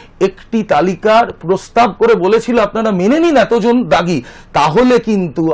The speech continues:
আজকে দাঁড়িয়ে এই এতগুলো ছেলে মেয়ে যারা যোগ্য এদের মধ্যে,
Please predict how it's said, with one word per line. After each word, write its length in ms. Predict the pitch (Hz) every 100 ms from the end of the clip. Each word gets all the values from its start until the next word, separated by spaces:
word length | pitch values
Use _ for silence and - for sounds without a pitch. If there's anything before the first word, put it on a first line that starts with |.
| -
আজকে 420 | 160 151 156 185
দাঁড়িয়ে 380 | 151 147 151 151
এই 280 | 156 160 147 143
এতগুলো 540 | 156 233 208 214 208
ছেলে 380 | - 165 180 170
মেয়ে 180 | 143 110
যারা 340 | 135 156 254
যোগ্য 320 | 214 185 160
এদের 220 | 160 156
মধ্যে, 360 | 139 127 117